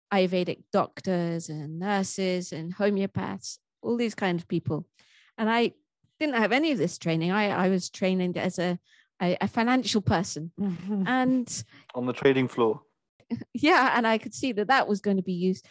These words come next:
Speaker 1: that was useless, um, for me in life, um,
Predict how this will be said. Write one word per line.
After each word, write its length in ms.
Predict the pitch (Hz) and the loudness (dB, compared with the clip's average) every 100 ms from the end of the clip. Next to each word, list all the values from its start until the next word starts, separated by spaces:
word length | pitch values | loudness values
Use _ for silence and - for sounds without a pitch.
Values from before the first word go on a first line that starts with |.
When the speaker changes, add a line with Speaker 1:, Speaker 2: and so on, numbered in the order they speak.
| _ _ | _ _
Speaker 1:
that 100 | - | 2
was 240 | 240 214 175 | 2 2 0
useless, 760 | 202 247 - 190 175 - - - _ _ | 4 4 4 0 0 -2 -14 -20 _ _
um, 260 | 214 202 196 | 2 2 2
for 260 | - 220 208 | 2 2 4
me 200 | 196 180 | 4 4
in 100 | 180 | 4
life, 400 | 170 185 254 - _ - - - | 2 2 0 -10 _ -20 -20 -4
um, 520 | 180 175 170 180 165 | -2 0 0 -4 -6